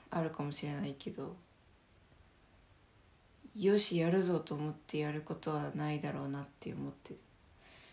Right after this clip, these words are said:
るので、結局その意識高い系にはなかなかなれないんですけど。<laughs> うん、でもなんか、なんか今このタイミングで私が大井高春さんの話をたくさんYouTubeで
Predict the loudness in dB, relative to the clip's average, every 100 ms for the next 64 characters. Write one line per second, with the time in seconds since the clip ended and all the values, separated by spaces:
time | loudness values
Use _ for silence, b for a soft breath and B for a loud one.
0 | B -4 -2 0 -2 -4 -6 -4 -4 -2
1 | -2 0 0 -2 -2 -6 -6 -2 -2 -2
2 | -2 -2 0 0 -2 0 2 2 4 2
3 | 6 6 6 4 2 -2 -4 -6 -6 -8
4 | -8 -10 -20 -20 -20 -16 -16 -12 -8 0
5 | 2 2 0 -4 -8 -12 -6 0 4 4
6 | 2 -2 -4 -2 0 0 0 -4 -6 -8
7 | -10 -20 -20 -20 -20 _ _ _ _ -20
8 | _ 0 2 4 4 4 4 2 2 2
9 | 4 2 0 0 0 0 0 2 4 4
10 | 2 0 -2 -2 0 -2 -4 -4 -4 -6
11 | -4 -4 -2 -2 0 0 -4 -12 -20 B
12 | B B -8 -6 -4 0 0 0 -4 0
13 | 0 0 0 0 0 -2 0 0 0 -2